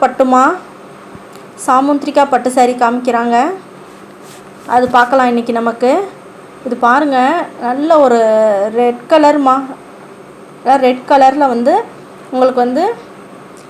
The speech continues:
ஆ, இது போட்டிருக்காங்கம்மா. நல்ல ஒரு கிரீன்மா, லைட் கிரீன்ல வந்து பார்டரு, பல்லு கொடுத்துருக்காங்க. சாமுந்திரிகா பட்டுமா, எல்லாமே பியூர் பட்டுமா, பியூர் பட்டு காமிச்சிட்ருக்காங்க.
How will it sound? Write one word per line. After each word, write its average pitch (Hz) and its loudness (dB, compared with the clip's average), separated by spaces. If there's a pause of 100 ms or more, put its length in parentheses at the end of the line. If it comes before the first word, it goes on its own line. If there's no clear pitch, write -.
(180)
ஆ, 254 0 (540)
இது 277 -4 (120)
போட்டிருக்காங்கம்மா. 226 -2 (500)
நல்ல 269 2 (120)
ஒரு 233 0 (100)
கிரீன்மா, 277 2 (120)
லைட் 254 2
கிரீன்ல 262 2
வந்து 240 0 (140)
பார்டரு, 247 4 (420)
பல்லு 269 4
கொடுத்துருக்காங்க. 233 0 (580)
சாமுந்திரிகா 311 2
பட்டுமா, 285 2 (140)
எல்லாமே 285 2 (120)
பியூர் 320 2 (100)
பட்டுமா, 277 2 (1160)
பியூர் 311 0
பட்டு 277 2
காமிச்சிட்ருக்காங்க. 262 0